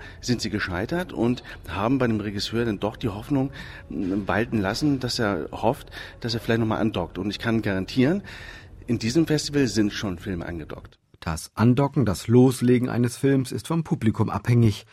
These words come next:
Speaker 2: Davor von den Kinobesitzern, den Verleihern, den Produzenten, den Kameraleuten, vom Ton, von der Regie, den Schauspielern. Einigen Filmen auf dem Festival des gescheiterten Films gönnt man das Scheitern von Herzen.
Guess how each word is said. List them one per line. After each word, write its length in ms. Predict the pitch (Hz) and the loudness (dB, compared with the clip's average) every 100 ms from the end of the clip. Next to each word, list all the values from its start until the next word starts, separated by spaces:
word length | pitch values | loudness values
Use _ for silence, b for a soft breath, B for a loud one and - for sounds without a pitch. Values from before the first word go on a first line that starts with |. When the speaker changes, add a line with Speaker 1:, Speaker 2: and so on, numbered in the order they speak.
| b b b | b b b
Speaker 2:
Davor 360 | - 151 170 160 | -4 0 4 4
von 160 | - | 2
den 160 | 85 85 | -2 0
Kinobesitzern, 840 | - 160 143 131 127 123 127 120 107 | 2 4 6 4 2 2 4 2 2
den 200 | 78 69 | -6 -8
Verleihern, 580 | - 127 147 143 135 127 - | -4 0 2 2 0 -2 -6
den 100 | 78 | -4
Produzenten, 600 | 107 107 160 175 - 120 | -2 -2 2 0 0 0
den 180 | 107 95 | 0 2
Kameraleuten, 680 | 160 156 135 117 113 117 | 0 2 4 4 2 0
vom 220 | 107 143 156 | 0 -2 2
Ton, 400 | 165 165 165 156 | 6 6 4 0
von 180 | - 98 | -2 0
der 100 | 98 | 2
Regie, 420 | 98 87 110 113 - | 0 2 0 0 -2
den 120 | 139 | -2
Schauspielern. 640 | 123 - - - 80 - _ B B B B B B | -2 -6 -10 -16 -18 -20 _ B B B B B B
Einigen 340 | - 202 202 165 | 0 2 4 2
Filmen 360 | - 165 165 | 2 4 4
auf 140 | 143 - | 2 2
dem 160 | 120 | -2
Festival 460 | 107 151 156 147 131 | 2 0 0 2 2
des 140 | 123 | 2
gescheiterten 540 | - 107 123 117 110 101 | -2 0 0 0 -2 -4
Films 360 | - 113 107 | 0 2 2
gönnt 320 | - 117 113 - | 4 6 6 2
man 140 | 73 | -4
das 160 | 73 - | -4 -4
Scheitern 340 | 101 92 98 | -2 0 -2
von 160 | - 123 | 0 2
Herzen. 480 | 107 90 - 107 | 2 2 2 0